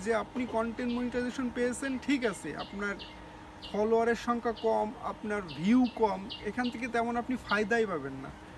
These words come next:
আপনাকে ফায়দামান করতে গেলে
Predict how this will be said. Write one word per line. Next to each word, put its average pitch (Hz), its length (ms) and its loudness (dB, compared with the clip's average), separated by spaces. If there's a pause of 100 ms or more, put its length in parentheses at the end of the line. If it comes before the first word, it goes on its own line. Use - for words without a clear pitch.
(200)
আপনাকে 220 360 -2
ফায়দামান 240 840 2 (280)
করতে 247 340 0
গেলে 226 300 2